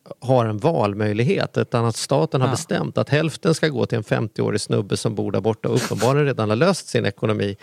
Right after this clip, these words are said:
Speaker 1: Det borde ju jag kunna få välja om jag vill säga. Jag ville hundra procent till
Speaker 2: Ja.
Speaker 1: Mattias Andersson, för han har alltid varit en hedersknyffel.
Speaker 2: Ja.
Speaker 1: Och min son har, slog mig varenda morgon, liksom.
Speaker 2: Ja.
Speaker 1: Nej, men det kan jag inte ens välja. Det kan
Speaker 2: Nej.
Speaker 1: jag inte ens välja. Det, det, och det, jag förstår att detta är ingen hjärtefråga för någon politiker uppenbarligen, för att man har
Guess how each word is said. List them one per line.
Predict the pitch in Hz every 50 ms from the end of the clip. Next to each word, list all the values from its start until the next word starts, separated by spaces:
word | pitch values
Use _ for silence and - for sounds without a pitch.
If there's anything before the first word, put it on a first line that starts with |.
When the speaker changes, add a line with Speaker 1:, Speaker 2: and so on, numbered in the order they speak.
| - - - - - -
Speaker 1:
Det | 143
borde | 127 139 185 160 113 87 131
ju | 185
jag | 190 120 101
kunna | - 123 120
få | - -
välja | 123 143 170 139 107 117 175
om | 185 151
jag | 113
vill | 110 107
säga. | - - 107 107
Jag | 120 139
ville | 151 190 185 143
hundra | 117 151 190 202 196 190
procent | - - - 131 -
till | 139
Speaker 2:
Ja. | 131
Speaker 1:
Mattias | 113 - - 127 117 110 -
Andersson, | 127 120 113 - 117 - 160 143 - 113
för | - 127
han | 131 156
har | 165
alltid | 143 117 - - 151
varit | 147 156 143 -
en | 139 143
hedersknyffel. | 151 - 98 - - - 117 110 - - 120 110 104 - - - - - - -
Speaker 2:
Ja. | 151 139
Speaker 1:
Och | 120
min | 123 123 113
son | - 151 156 170 165
har, | 160 156 151 - -
slog | 117 - 139 143 156 156 147
mig | 156 151 143 131 120
varenda | 117 123 127 127 120 113 110 107
morgon, | 110 104 101 120 175 170
liksom. | - - - - - - - - - -
Speaker 2:
Ja. | - 143
Speaker 1:
Nej, | 139 147
men | 147
det | 131 170 180
kan | - 214
jag | 233 202
inte | 143 -
ens | 127 120 - 131
välja. | 151 170 135 101 104 170 214 - 214 180 - -
Det | - _ - 180
kan |
Speaker 2:
Nej. | 175 170
Speaker 1:
jag | 135
inte | 123 -
ens | 208 170 160
välja. | 202 202 160 139 185 220 - - -
Det, | 127 170 202 208
det, | 180 160 202 208 202 196 190 185 160 - - - - - - - _ _ _ _ _ _ -
och | 139 139
det, | 143
jag | 139 135
förstår | - - 151
att | 131 -
detta | 143 - 151 143
är |
ingen | 147 139 135 123 123 120 -
hjärtefråga | - - 110 131 135 127 - - 123 110 120
för | 110 120
någon | 151 160
politiker | 139 - 120 113 - - 120 -
uppenbarligen, | 113 - 123 110 107 - 120 113
för | - 160
att | 147 135
man | 135 -
har | -